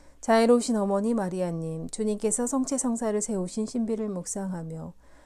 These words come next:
정성을 다해 이 기도를 바칩니다. 예수님께서는 최후의 만찬상에서 빵을 들어 축복하시고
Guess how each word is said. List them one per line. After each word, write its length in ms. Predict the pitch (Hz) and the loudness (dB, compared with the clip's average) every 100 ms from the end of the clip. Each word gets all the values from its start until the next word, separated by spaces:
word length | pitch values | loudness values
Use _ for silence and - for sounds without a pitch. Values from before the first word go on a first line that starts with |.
| - | -12
정성을 520 | - 202 196 226 208 | 0 0 2 0 0
다해 500 | 190 175 175 156 160 - | -2 -4 -4 -4 -4 -6
이 240 | 196 202 | -4 -4
기도를 420 | 190 190 170 170 214 | -4 -4 -4 -4 -6
바칩니다. 880 | 196 - - 175 165 170 165 175 _ _ _ _ - - - - - | -6 -8 -8 -8 -10 -12 -12 -18 _ _ _ _ -20 -20 -20 -10 0
예수님께서는 720 | 226 254 240 240 233 233 233 | 4 6 4 4 4 4 2
최후의 360 | - 277 262 254 | 2 2 4 4
만찬상에서 1000 | 196 185 226 220 214 180 175 170 160 160 208 | 2 0 0 0 -2 -2 -2 -4 -6 -4 -2
빵을 260 | 208 208 | 0 -2
들어 240 | 196 202 247 | -2 -4 -6
축복하시고 880 | - - 247 226 - 190 165 170 | -8 -8 -6 -8 -10 -10 -10 -12